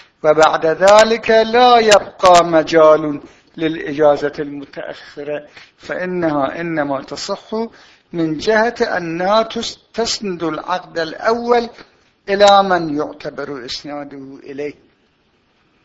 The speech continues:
الإجازة تصح لأن العقد الأول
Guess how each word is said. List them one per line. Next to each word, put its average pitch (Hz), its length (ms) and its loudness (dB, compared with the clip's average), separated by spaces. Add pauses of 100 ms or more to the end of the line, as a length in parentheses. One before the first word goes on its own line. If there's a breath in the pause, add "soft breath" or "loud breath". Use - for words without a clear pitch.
(540)
الإجازة 196 760 -2
تصح 254 760 -4 (640 soft breath)
لأن 175 440 -6
العقد 185 460 -6
الأول 240 840 -2